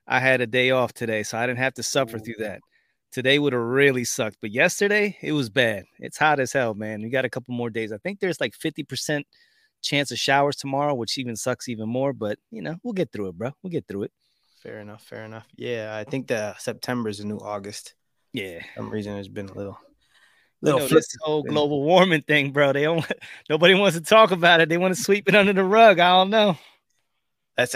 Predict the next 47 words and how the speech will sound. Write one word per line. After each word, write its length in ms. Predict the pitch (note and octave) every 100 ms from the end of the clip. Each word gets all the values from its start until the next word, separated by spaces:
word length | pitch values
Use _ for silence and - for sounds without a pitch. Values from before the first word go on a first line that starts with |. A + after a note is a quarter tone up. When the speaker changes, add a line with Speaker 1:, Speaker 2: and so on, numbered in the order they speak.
| -
Speaker 2:
I'll, 240 | B2+ D#3 -
I'll 160 | D#3
take 240 | - A#3 C#3+
global 320 | D3+ C#3+ C#3
warming 400 | C3 D3+ C#3 A2+
in, 100 | A2
like, 240 | A2 G2+ _ _ _
December. 580 | - G#2 A#2 D3 C3 G#2
I, 160 | G#2 G#2+
like, 240 | G#2+ G#2+
don't 160 | G2+ C#3
get 100 | D#3+
me, 160 | D3 G#2+
like, 260 | A2+ A2
if 300 | A2+ A2 G2+
it's, 160 | C3+ F3+
like, 120 | F3+
seventy 360 | - C#3 D#3 D3+
in 60 |
December, 420 | A#2+ - C3 C#3 A2+
I'm 100 | C3+
not 140 | C#3
gonna 160 | B2+ A2
be 120 | G#2+
too 160 | A2+ F#2+
mad 240 | F#2+ G2+
about 280 | F#2+ F#2+ G2
it. 60 | -
Speaker 1:
Yeah, 140 | F#3
Speaker 2:
Like, 100 | G#2
that's 120 | G2+ A2
Speaker 1:
yeah. 60 |
Go 240 | B2+ C#3+ C3+
to 80 |
a 40 | B2+
nice 220 | C3+ C3
football 400 | - D3 D3 C#3+
game, 440 | C#3 C#3 D3 D#3+ D3+
be 180 | C3+
able 140 | C3 C3
to 80 | A#2
chill 260 | D3 C#3+
in 80 | C#3+
the 80 | C3
crowd. 380 | - E3+ - C4+
Yeah. 80 | A#4 A#4+ -
Speaker 2:
Uh-huh. 140 | D3